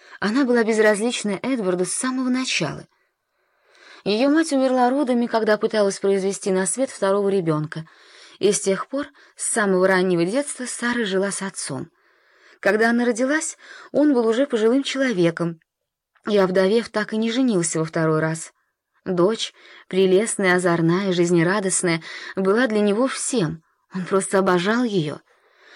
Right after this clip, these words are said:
Когда же отец стал совсем старым и немощным,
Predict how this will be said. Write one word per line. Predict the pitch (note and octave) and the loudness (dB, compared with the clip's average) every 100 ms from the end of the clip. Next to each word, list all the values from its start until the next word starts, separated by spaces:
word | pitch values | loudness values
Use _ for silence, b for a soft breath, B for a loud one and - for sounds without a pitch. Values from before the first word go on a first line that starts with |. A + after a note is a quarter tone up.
| B | B
Когда | - A3+ C#4+ | -2 2 4
же | C#4 | 4
отец | C#4 C#4 C4+ | 2 0 -2
стал | - B3+ B3 | -2 -4 -2
совсем | A#3+ A#3 A#3 G#3+ | -2 -2 -2 -2
старым | - A#3 A#3+ G#3 | -2 -2 0 0
и | G3+ | 0
немощным, | G3+ B3+ G#3+ E3+ - D#3+ | 0 -2 -2 -4 -2 -4